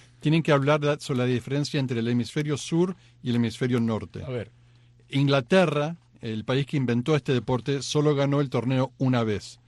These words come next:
Speaker 1: El resto de los campeones son del hemisferio sur. Es un nivel siempre mucho más alto. Sudáfrica,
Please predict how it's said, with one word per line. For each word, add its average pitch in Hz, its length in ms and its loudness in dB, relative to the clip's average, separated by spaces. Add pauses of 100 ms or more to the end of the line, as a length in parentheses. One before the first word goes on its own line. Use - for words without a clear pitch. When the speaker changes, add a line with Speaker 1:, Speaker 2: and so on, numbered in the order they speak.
(280)
Speaker 1:
El 117 160 -2
resto 143 320 0
de 151 40 4
los 135 100 0
campeones 131 500 0
son 143 520 -2
del 104 140 -2
hemisferio 110 560 -2
sur. 90 360 -8 (720)
Es - 140 -6
un 123 100 2
nivel 127 360 2
siempre 120 640 -2
mucho 135 400 0
más 113 220 -2
alto. 92 360 -8 (220)
Sudáfrica, 127 760 -2